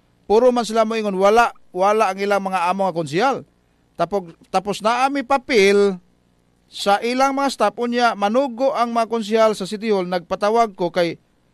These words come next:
pobre ra jud ko. Wala pa gyud amahan ako mga anak, naapay mga guardia,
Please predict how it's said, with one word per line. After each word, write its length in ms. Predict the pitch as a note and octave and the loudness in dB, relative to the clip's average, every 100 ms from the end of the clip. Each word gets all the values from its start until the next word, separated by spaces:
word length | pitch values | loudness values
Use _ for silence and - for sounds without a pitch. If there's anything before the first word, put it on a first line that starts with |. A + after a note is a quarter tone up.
| _ - | _ -2
pobre 280 | A3+ B3+ | -2 0
ra 120 | C#4 B3+ | 0 2
jud 240 | G3+ F3 | 0 -4
ko. 240 | - C#4+ - - - _ | 0 -2 -2 -10 -20 _
Wala 320 | - F3+ C4 - | -6 -2 0 -2
pa 80 | |
gyud 180 | A#3+ A#3 | -4 -4
amahan 380 | G#3 G#3 G#3+ G#3+ | -2 0 0 0
ako 160 | G3 G3+ | -4 -6
mga 240 | G3 G3 | -4 -4
anak, 160 | F#3+ F3 | -4 -4
naapay 440 | G3 G3+ G3+ G3+ | -4 -2 -2 -2
mga 240 | F#3+ F3+ E3+ | -2 -4 -4
guardia, 500 | E3+ F#3+ F3 E3 | 0 0 0 0